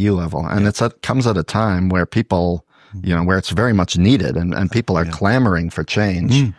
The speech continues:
Speaker 2: mm, mm.
Speaker 1: Um, and so, of course, there's a lot of disappointment and a lot of people are disgruntled, uh, understandably. Yeah.
Speaker 2: Yeah. And then you have this whole, uh, uh, thing that you've seen in many European countries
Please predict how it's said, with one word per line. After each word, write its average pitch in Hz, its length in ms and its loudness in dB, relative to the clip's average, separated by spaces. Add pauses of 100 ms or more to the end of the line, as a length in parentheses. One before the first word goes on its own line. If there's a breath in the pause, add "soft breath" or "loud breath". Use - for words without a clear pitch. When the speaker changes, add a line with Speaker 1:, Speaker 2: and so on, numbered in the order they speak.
(120)
Speaker 2:
mm, 101 260 -4
mm. 101 60 -6
Speaker 1:
Um, 85 560 0
and 92 260 0
so, 104 200 0 (220)
of - 160 -6
course, 117 220 -2
there's 90 140 0
a 87 60 0
lot 95 200 2
of 90 120 -2
disappointment 92 600 -2
and 87 100 0
a 85 60 -2
lot 87 140 -2
of 87 100 -8
people 92 240 -2
are 87 80 0
disgruntled, 87 680 -2
uh, 85 240 -2 (140)
understandably. 87 640 -2
Yeah. 90 200 -4
Speaker 2:
Yeah. 90 160 -16 (380 loud breath)
And 98 120 0
then 185 160 2
you 214 100 2
have 131 280 0
this 139 260 0
whole, 127 600 2
uh, 92 100 0 (240)
uh, 92 160 -6
thing 127 180 0
that 101 160 0
you've 104 120 -4
seen 123 180 0
in 92 180 2
many 120 180 4
European 85 480 0
countries 82 500 -4